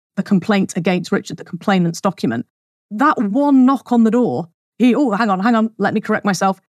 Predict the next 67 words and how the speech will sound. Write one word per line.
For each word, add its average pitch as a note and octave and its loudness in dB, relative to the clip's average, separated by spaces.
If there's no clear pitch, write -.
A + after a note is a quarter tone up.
He A3 2
knocked A#3 2
on A3 4
the G3 2
door G#3+ 2
several G3+ 0
times F3+ 0
without F#3 0
response. - -4
Yes, A#3+ 2
but A3+ -2
this A3+ 0
is A3+ 2
a, A3+ -2
during A3+ 2
one G#3+ 2
event, F#3 0
isn't F#3+ 0
it? - -4
So A3 0
you're A3+ 4
just G#3 2
supposed - 0
to A#3 -2
do G#3 2
one A#3+ 2
knock, G#3+ 2
or A3+ 0
can G#3+ 0
you G#3+ 2
go G#3+ 2
knock, G#3 0
knock, G#3 -2
knock? G3+ 0
Is E3+ 0
that - -2
knocking A#3+ 2
several B3 -2
times, C#4 0
or G3+ -4
were G3+ -2
there F#3+ -4
several G3+ -2
instances G3+ -2
of D#3 -4
knocking? E3 -4
I F3+ -2
don't G#3 0
know. F3+ 0
I E3+ 0
can't F3 -2
remember. E3+ -2
I A#3 0
might C4+ 4
have A3 -2
seen A3+ 2
the F#3+ 4
footage F3+ -2
of, F3 -2
of D#3+ -2
Richard F3 -4
D F3 2
Hall E3+ 0
knocking E3+ 0
on E3+ 0
this E3 -2
door, E3+ -2